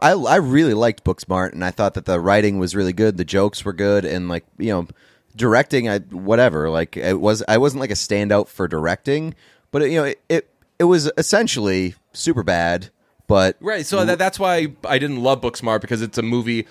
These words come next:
Speaker 2: I've seen a million times before. It's a movie that needs to be made, because i-, if there's going to be a million and one of those movies, they can't fucking all be about white dudes. So it was nice and a relief that there was one made from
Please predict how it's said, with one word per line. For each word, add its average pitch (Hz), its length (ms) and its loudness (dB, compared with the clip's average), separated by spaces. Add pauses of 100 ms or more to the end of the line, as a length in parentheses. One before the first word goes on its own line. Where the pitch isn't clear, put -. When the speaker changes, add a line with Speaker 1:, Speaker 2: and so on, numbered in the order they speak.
(200)
Speaker 2:
I've 117 120 0
seen 127 200 0
a - 20 0
million 110 280 -2
times 113 260 -4
before. 90 460 -8
It's 123 160 -4
a 143 60 4
movie 143 260 4
that 120 80 2
needs 123 260 -2
to 117 80 -10
be 107 80 0
made, 113 300 0
because 104 440 -6 (460)
i-, 123 80 -4 (100)
if 127 200 0
there's 131 180 2
going 131 160 2
to 123 60 -4
be 120 100 0
a 107 40 -2
million 123 420 2
and 107 160 -2
one 110 180 2
of 117 60 2
those 113 340 2
movies, 120 560 0
they 107 140 0
can't 120 320 -6 (240)
fucking 113 340 -2
all 104 280 2
be 104 360 -2
about 98 460 -4
white 98 320 -4
dudes. 151 440 -2 (320)
So 117 540 2 (320)
it 131 100 2
was 120 440 0 (400)
nice 131 460 2
and 123 120 0
a 113 60 0
relief 107 500 -4
that 110 300 0 (180)
there 110 160 4
was 104 220 0
one 110 220 -2
made 107 260 -2
from 104 220 -4